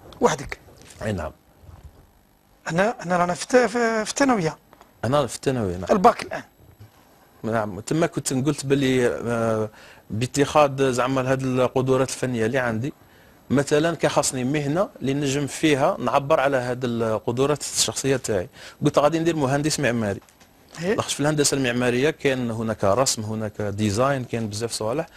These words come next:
Speaker 1: جميل.
Speaker 2: قلت: "ان شاء الله هذه المهنه غادي ت-، تفتح عليا و-"، لكن لم يكن ذلك. <laughs>
Speaker 1: علاه؟
Speaker 2: لم يكن ذلك. آه، في وسط الاتخاذ هذاك القرار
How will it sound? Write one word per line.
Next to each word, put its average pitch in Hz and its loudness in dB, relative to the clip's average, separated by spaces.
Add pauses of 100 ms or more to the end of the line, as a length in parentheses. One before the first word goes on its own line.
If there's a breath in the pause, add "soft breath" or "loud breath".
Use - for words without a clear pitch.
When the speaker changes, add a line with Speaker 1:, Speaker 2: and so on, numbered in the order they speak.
(120 loud breath)
Speaker 1:
جميل. 160 -6
Speaker 2:
قلت: 123 -2
"ان 127 0
شاء 147 2
الله 135 4
هذه 131 2
المهنه 139 -2
غادي 135 2
ت-، 113 0
تفتح - -6
عليا 117 -2
و-"، 107 -6 (560 soft breath)
لكن 156 4
لم 180 0
يكن 165 2
ذلك. 120 0 (140)
<laughs> 110 -2 (460 loud breath)
Speaker 1:
علاه؟ 208 2 (540)
Speaker 2:
لم 175 2
يكن 143 2
ذلك. 147 4 (100)
آه، 117 2 (200)
في - 0
وسط 185 2
الاتخاذ 135 0
هذاك 120 -4
القرار 117 0